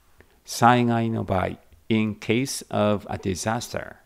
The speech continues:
家を早めに出れば、時間通りに学校に到着できます。Leave home earlier, and you can get to school in time.時間通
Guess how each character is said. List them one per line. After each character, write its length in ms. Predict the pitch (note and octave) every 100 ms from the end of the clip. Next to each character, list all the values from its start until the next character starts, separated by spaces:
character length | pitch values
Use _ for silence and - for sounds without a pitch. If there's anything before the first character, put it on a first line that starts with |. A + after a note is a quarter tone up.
| _ _ _ _ _ _ _ _ - _ _ _
家 280 | G2+ A#2 C3
を 100 | A#2+
早 340 | - A#2 C3+
め 160 | D3 D3
に 160 | C#3
出 140 | C3 C#3
れ 100 | A2
ば、 300 | B2 G#2+ A2+
時 140 | G#2+ G#2
間 240 | C3+ C3
通 180 | C3 A#2+
り 60 |
に 140 | C3 G#2+
学 260 | G2 F#2+
校 140 | - G2+
に 100 | A2
到 240 | - G2
着 200 | - -
で 100 | -
き 100 | -
ま 140 | F2 -
す。 160 | - _ - - - _ _ -
Leave 280 | G#2+ D3 D3
home 440 | B2+ - G#2+ G#2
earlier, 640 | B2 C#3 E3+ D3+ F#2 G1+ - _ _ _ A2+
and 280 | A#2 A#2+
you 140 | G2 C3
can 280 | C3+ A#2+ F#2
get 360 | A#2+ E3 -
to 120 | - C#3+
school 420 | - - A2+ A2+ -
in 320 | A#2 A2+ G#2+ _ _ _
time. 500 | - A1 G1+ - - - _ _ _
時 140 | - -
間 220 | -
通 100 | -